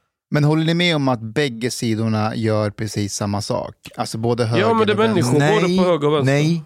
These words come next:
Speaker 1: Du menar inte, du menar
Speaker 3: Vad?
Speaker 1: att högern
Speaker 3: Censorship eller vad? Vad
Speaker 1: Nej, men
Speaker 3: menar du med det?
Speaker 1: högern har ju sin, det, det är info-, det är ett informationskrig eller trebel-, tribalistiskt krig
Speaker 3: Ja.
Speaker 1: där båda sidorna försöker slåss om att ha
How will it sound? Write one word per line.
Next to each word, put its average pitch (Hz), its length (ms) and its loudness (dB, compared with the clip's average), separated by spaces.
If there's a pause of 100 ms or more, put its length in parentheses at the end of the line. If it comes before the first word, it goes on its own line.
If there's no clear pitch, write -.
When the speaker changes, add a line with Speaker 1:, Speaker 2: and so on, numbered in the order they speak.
Speaker 1:
Du 127 160 -2
menar 143 240 2
inte, 139 180 -4
du 139 80 -2
menar 135 160 4
Speaker 3:
Vad? 135 100 0
Speaker 1:
att - 260 -10
högern 165 400 0 (180)
Speaker 3:
Censorship 110 380 -2
eller 95 160 0
vad? 82 300 -6
Vad 90 120 -2
Speaker 1:
Nej, 87 80 0
men 87 120 0
Speaker 3:
menar 87 180 0
du 85 60 0
med 82 100 -2
det? - 40 -12 (640)
Speaker 1:
högern 143 420 -2
har 127 120 0
ju 123 80 -2
sin, 120 420 -2 (260)
det, 160 360 0
det 156 100 0
är 175 160 2
info-, 143 280 -4
det 143 80 -2
är 139 100 2
ett 131 100 -4
informationskrig 107 1120 -4
eller 104 420 -2 (880)
trebel-, 110 520 -4
tribalistiskt 110 840 -6
krig - 460 -8
Speaker 3:
Ja. 95 180 -2 (180)
Speaker 1:
där 117 100 -2
båda 131 380 0
sidorna 107 380 -2
försöker 107 280 -6
slåss - 520 -4
om 104 120 -6
att 98 120 -8
ha 104 320 -8